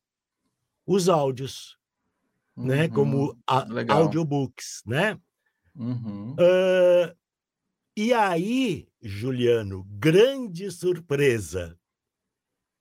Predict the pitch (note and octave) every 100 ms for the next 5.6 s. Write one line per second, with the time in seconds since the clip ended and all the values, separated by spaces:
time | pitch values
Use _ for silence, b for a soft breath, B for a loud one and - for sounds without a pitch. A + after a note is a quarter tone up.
0 | _ _ _ - D#3 B3 G#3 A#3+ - F#3+
1 | G3+ A3 - A3 - - G#3 G#3+ G#3 D#3
2 | C3 F#3 A#3 B3+ A3 D3+ B2 D3 D#3 D3+
3 | B2 C#3+ D3 C3+ C3+ A#2 C#3 B2 C#3 C3+
4 | E3+ G3 F3 F3+ E3 E3+ F3 F3 E3+ -
5 | E3 D#3+ F#2+ A2 G2